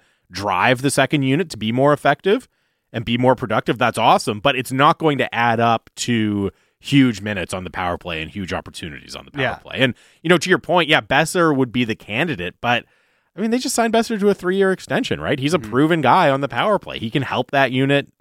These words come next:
Speaker 1: be really, really good when it's at its best. So
Speaker 2: Did have ten plus power play goals last year.
Speaker 1: Kuzmenko would have to really show something to break into that, or wait for an injury or something like that for his chance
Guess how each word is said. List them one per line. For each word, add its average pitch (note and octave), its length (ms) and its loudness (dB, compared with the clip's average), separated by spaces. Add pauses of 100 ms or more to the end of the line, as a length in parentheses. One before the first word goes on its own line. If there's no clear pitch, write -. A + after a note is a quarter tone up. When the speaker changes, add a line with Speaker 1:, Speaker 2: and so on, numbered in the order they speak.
(340)
Speaker 1:
be C3+ 140 0
really, D3 340 2
really D3+ 220 4
good G#2+ 320 4
when G#2+ 120 -4
it's A2+ 160 -4
at B2+ 160 2
its G#2+ 160 -4
best. C#3+ 480 0
So C#3 180 4
Speaker 2:
Did B2 80 2
have B2 140 -4
ten B2 220 -10
plus A#2+ 240 -10
power A2+ 240 -6
play A2 180 -12
goals G#2+ 240 -12
last G#2 300 -14
year. G#2+ 200 -16
Speaker 1:
Kuzmenko C#3+ 1160 4 (400)
would B2 220 2
have C3+ 240 2
to C3 100 -4
really B2 420 0
show G#2+ 260 0
something - 420 -12 (100)
to B2 100 -6
break G#2 260 -4
into F#2+ 200 -8
that, D#3+ 200 -6
or F#3 240 6
wait D3+ 400 0
for G#2+ 160 -10
an G#2+ 80 -12
injury D2+ 420 -16
or B2 120 -8
something A2 340 -6
like F2+ 200 -8
that D2+ 240 -10
for B2 140 -4
his A#2+ 220 -2
chance G2+ 440 -8